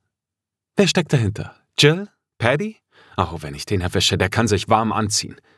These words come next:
„Ich verstehe nicht.“ Christy stemmt die Hände in die Hüften und mustert mich.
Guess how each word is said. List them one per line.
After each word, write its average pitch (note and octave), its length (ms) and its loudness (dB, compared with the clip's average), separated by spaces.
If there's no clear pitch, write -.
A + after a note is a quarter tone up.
„Ich G1+ 320 -6
verstehe F#2 580 2
nicht.“ D2 360 -6
Christy G#2+ 420 -2
stemmt G#2+ 280 -2
die G#2+ 80 4
Hände G2 240 4
in D2 80 0
die D#2 140 0
Hüften F#2+ 300 0
und G2 180 0
mustert - 420 0
mich. - 260 -12